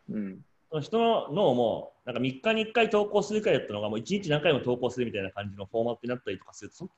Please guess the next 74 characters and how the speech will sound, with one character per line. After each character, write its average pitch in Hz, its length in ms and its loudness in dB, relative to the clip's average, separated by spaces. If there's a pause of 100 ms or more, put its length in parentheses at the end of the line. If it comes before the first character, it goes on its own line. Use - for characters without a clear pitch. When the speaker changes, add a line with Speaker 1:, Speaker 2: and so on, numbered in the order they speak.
Speaker 2:
一 226 180 -6
気 190 80 -4
に 143 60 0
そ 113 80 -6
っ - 80 -12
ち 131 100 -4
に 110 80 -2
寄 110 80 -2
っ 107 100 -10
ち 135 120 -4
ゃ - 20 2
う 113 60 -2
か 101 80 -4
ら、 98 300 -2 (340)
Speaker 1:
う - 40 -8
ん。 104 280 -4 (600)
Speaker 2:
で 170 80 -8
も 139 80 -2
そ 156 120 -6
こ 240 160 2
を 247 60 8
や 240 60 6
っ 240 100 -4
ぱ 214 100 4
り 139 120 0
一 196 100 -6
気 147 140 -6
に 104 280 -2 (100)
振 - 140 -8
り 175 100 0
回 185 240 6
し 185 60 -6
て 175 160 -4
作 - 240 -4
る 110 280 0 (160)
っ - 40 -20
て 110 80 -6
い 107 100 -2
う 107 40 -2
の 98 100 -4
が 87 180 -4
Facebook 147 480 -6
で 110 80 -6
は 92 60 -6
難 120 380 -6
し 143 160 -10
い - 20 -6
ん 95 140 -8
だ 90 100 -14
ろ 90 100 -12
う 80 40 -14
ね。 80 60 -20 (1500)
Speaker 1:
Facebook 214 400 2
が 104 120 4
作 - 220 -2
っ - 20 0
た 92 380 2
当 123 80 6
た - 60 -12
っ - 40 -14
た - 80 -4
プ - 160 -4
ロ 131 80 2
ダ 117 80 2
ク - 100 -16
ト - 80 -8
っ - 40 -10
て - 140 -20
Facebook 151 560 0
だ 92 140 2
け 107 120 -2
じ 95 100 -2
ゃ 82 40 -6
ん。 - 40 -16